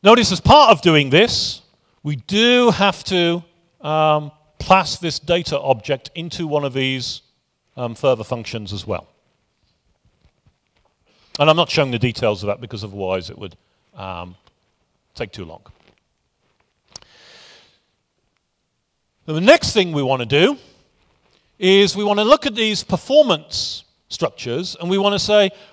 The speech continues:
we, at the moment we're passing in the original performance. Um, what we want to do instead is create,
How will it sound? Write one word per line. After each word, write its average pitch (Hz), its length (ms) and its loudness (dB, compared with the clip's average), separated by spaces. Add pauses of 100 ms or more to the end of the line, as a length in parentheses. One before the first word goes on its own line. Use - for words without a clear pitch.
we, 226 400 -2
at 185 100 0
the 180 60 -2
moment 240 300 4
we're 196 80 2
passing 220 400 0
in 190 100 -8
the 170 140 -4
original 185 420 -4
performance. - 880 -8 (400)
Um, 101 460 -6 (420)
what 190 160 2
we 185 100 -2
want 226 260 6
to 240 40 2
do 202 160 4
instead 175 600 0
is 185 180 -6
create, 196 380 -2